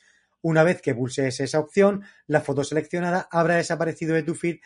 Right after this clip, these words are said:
y nadie que entre en tu perfil, en tu perfil podrá verla.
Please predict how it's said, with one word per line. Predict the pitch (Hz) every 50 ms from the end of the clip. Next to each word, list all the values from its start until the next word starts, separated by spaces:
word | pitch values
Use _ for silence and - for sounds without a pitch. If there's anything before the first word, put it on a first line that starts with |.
| - _ _
y | - 185 185
nadie | 180 185 190 185 156 156 131
que | 113 131 131
entre | 139 139 - - 156
en | 156
tu | 156 170
perfil, | 151 175 151 135 185 185 165 _ _
en | - 185 165 165
tu | 156 - 151
perfil | 175 175 - - 185 180 165 - _ _ _ _ _ _ _
podrá | - 170 170 160 139 117
verla. | 113 107 101 110 135 170 185 -